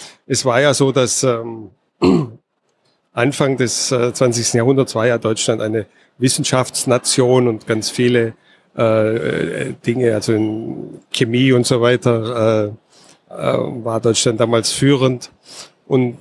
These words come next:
das lässt sich ja auch auf andere Bereiche übertragen. Und wenn damals der Computer eben in Deutschland erfunden worden wäre, wären natürlich alle Begriffe deutsch geworden, ist ja klar.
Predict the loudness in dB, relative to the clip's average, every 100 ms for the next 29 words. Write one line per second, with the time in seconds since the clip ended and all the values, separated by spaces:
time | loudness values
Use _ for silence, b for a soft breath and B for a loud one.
0 | -2 -2 -2 0 0 2 0 0 0 -4
1 | -6 -8 -2 0 0 -2 -8 _ -10 -2
2 | 2 2 2 0 0 -2 -2 0 0 0
3 | -4 -8 -2 0 2 2 0 2 0 -2
4 | -6 -6 -8 -6 -6 -4 -4 -6 -10 -16
5 | _ _ _ _ _ _ _ -4 0 2
6 | 0 -2 0 0 2 0 0 0 -2 2
7 | 2 2 0 -2 0 0 0 0 0 0
8 | 0 0 -2 -4 -2 -2 -6 -8 -8 -10
9 | -6 -8 -8